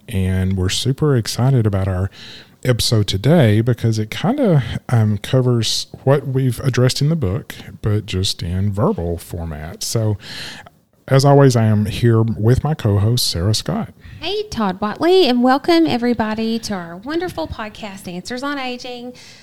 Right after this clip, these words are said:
Speaker 2: Um, we are just really excited about the book we just wrote and published, and now we have physical copies.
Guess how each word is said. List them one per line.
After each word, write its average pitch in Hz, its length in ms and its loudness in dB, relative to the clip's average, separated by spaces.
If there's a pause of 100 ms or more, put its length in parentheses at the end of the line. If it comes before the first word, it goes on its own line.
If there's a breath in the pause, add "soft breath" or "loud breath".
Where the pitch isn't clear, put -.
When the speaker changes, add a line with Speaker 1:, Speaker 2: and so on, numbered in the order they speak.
(160 loud breath)
Speaker 2:
Um, 202 420 -2
we 247 200 -8
are 240 120 -6
just 185 480 -12 (100)
really 277 460 -6
excited 185 480 -16
about 180 500 -12
the 185 340 -12
book 247 300 -8
we 240 140 -4
just 202 260 -6
wrote 226 580 -4
and 170 380 -10
published, 262 680 -10
and 190 180 -6
now 214 220 -6
we 220 180 -8
have 180 180 -12
physical 220 440 -4
copies. 254 720 -6